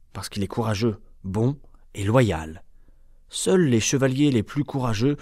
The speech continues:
peuvent s'asseoir à la table ronde. Tristan combat pour le roi Arthur dans de nombreuses batailles. Il n'est plus seul, mais il est toujours triste parce qu'il n'arrive pas à oublier Iseux. Il pense à elle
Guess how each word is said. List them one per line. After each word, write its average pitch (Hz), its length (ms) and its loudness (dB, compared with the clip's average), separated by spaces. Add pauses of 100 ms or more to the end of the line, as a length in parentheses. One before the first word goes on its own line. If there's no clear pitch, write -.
(260)
peuvent 110 180 -2
s'asseoir 117 460 2
à 101 60 2
la 92 80 0
table 90 240 -2
ronde. 82 400 -8 (1040)
Tristan 131 500 0 (240)
combat 139 300 4
pour 135 160 0
le 123 80 6
roi 120 180 4
Arthur 143 400 0
dans 98 140 -4
de 98 100 -6
nombreuses 123 460 2
batailles. 85 560 -4 (560)
Il 101 160 0
n'est 104 100 4
plus 117 160 -6
seul, 101 420 2 (360)
mais 135 160 -2
il 151 120 -2
est 160 120 2
toujours 165 260 -2
triste - 480 -4 (220)
parce - 180 -2
qu'il 117 160 0
n'arrive 110 300 0
pas 127 180 6
à 117 80 6
oublier 104 380 0
Iseux. 110 320 -2 (640)
Il 120 120 -6
pense 147 300 -2
à 135 60 2
elle 151 240 2